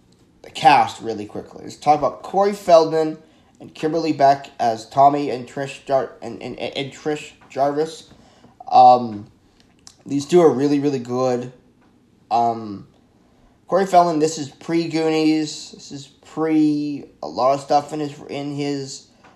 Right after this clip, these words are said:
um, filmography. He was a little kid in this. He was, like, ten, eleven, twelve years old, something, something like that. And he's really good in this movie. You could tell that Corey Feldman was gonna be something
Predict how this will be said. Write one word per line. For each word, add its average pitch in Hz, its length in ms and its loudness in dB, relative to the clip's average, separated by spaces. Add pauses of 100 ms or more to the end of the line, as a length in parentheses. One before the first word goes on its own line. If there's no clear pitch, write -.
(200)
um, 123 540 0 (420)
filmography. 147 840 -2 (460)
He 127 120 -12
was 123 140 -8
a 117 40 -8
little 151 220 -4
kid 156 300 0
in 147 80 -6
this. 147 180 -4
He 143 80 -8
was, 135 80 -10
like, 123 180 -6
ten, 139 220 -4
eleven, 135 400 -2
twelve 135 300 -2
years 143 160 -4
old, 135 280 -2
something, 123 400 -4 (100)
something 143 320 0
like 143 180 -6
that. 135 460 2 (920)
And 131 140 -2
he's 233 340 -2
really 160 380 2
good 131 220 0
in 127 80 -8
this 120 180 -12
movie. 95 200 -8
You 175 260 -2
could 175 240 -4
tell 135 240 6
that - 260 -6
Corey 160 460 0
Feldman 139 440 0
was 120 120 -10
gonna 123 180 -6
be 117 160 -6
something 139 420 0